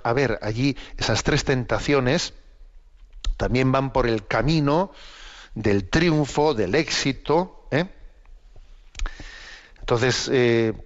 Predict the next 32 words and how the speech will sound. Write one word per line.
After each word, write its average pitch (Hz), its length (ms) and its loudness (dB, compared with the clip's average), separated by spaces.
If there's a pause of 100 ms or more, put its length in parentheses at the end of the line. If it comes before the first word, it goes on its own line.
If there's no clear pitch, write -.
(760)
sin 127 180 2
embargo, 143 500 0 (260)
la 117 180 2
lógica 139 340 0
evangélica, 123 760 0
¿eh? 127 200 2
para 113 440 -2
dar 131 180 2
fruto 139 420 2
es 139 80 0
si 120 160 -2
el 110 120 0
grano 143 320 0
de 139 120 2
trigo 139 460 0
no 117 200 -2
cae 127 320 0
en 117 140 -2
tierra 131 440 2
y 110 100 0
muere, 156 440 2 (400)
no, 139 420 2
no 147 240 2
da 117 180 0
fruto, 143 520 0
¿no? 180 180 0 (520)
Entonces, 123 340 2
a 131 60 4
ver, 127 260 -2
yo 156 240 2
creo 143 340 2
que, 117 640 0